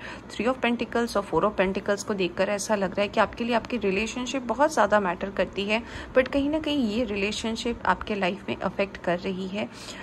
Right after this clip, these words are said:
इससे, अ, मुझे ये भी नज़र आ रहा है कि अगर आप already married हैं और ये reading देख रहे हैं तो आपकी married life में किसी third party का बहुत बड़ा involvement है, यानी कि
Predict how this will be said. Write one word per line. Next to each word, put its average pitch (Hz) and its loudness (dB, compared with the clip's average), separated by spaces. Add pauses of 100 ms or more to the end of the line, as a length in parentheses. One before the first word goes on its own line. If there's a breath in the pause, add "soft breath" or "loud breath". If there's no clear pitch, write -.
(180 loud breath)
इससे, 277 2
अ, - 4
मुझे 214 2
ये 202 0
भी 226 -2
नज़र 214 -2
आ 190 2
रहा 196 0
है 202 0
कि - -6
अगर 196 2
आप 202 2
already 185 2
married 214 0
हैं 214 0
और 190 2
ये 196 -2
reading 196 -2
देख 190 -2
रहे 220 0
हैं 226 -2 (400 loud breath)
तो - 2
आपकी 254 6
married 262 2
life 226 0
में 240 -2
किसी 240 -2
third 202 2
party 185 0
का 208 0
बहुत 190 2
बड़ा 180 4
involvement 180 0
है, 233 -4
यानी 190 0
कि 233 -6